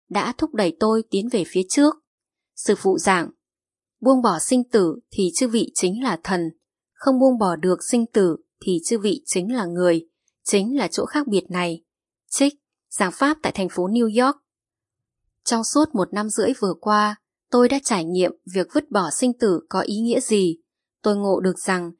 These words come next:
chỉ bằng cách bảo trì thần niệm thì tôi mới có thể cứu người,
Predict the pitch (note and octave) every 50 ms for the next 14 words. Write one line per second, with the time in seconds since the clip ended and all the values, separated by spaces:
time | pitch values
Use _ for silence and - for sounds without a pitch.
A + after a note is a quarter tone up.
0 | _ _ _ - - G#3+ G3 E3+ G3 F#3 F3 - - D4 D#4+ - - F3 G3 F#3
1 | E3+ E3+ - G3+ F#3+ F#3 - G3+ F#3+ F3+ F3+ F3+ F#3 F#3 F3+ - _ _ _ _
2 | _ _ - - F#3+ F#3+ F3 F3+ - A#3 A3+ G#3 F#3+ F#3 F#3 G#3 - C#4+ D4 C#4+
3 | B3+ G3+ E3 - - - F#3+ G#3 B3 B3+ A#3 G3+ F#3+ F3 E3